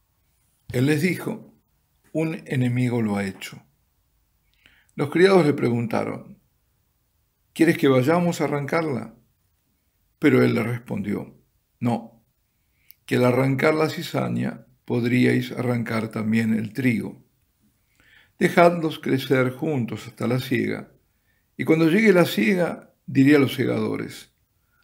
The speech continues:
'Arrancad primero la cizaña y atadla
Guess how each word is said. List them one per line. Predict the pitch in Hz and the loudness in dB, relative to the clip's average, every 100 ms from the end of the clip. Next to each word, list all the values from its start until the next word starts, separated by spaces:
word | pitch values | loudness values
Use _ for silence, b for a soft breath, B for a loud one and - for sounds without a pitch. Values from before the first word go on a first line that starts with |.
| _ | _
'Arrancad | - 117 117 117 160 - | 0 2 2 4 2 2
primero | 139 131 143 117 | -2 2 2 2
la | 135 | 0
cizaña | 147 131 - 135 131 127 127 - - | -2 -6 -6 -2 -2 -2 -4 -8 -8
y | 110 | -6
atadla | 110 - 143 131 123 113 | -4 2 2 2 -2 -4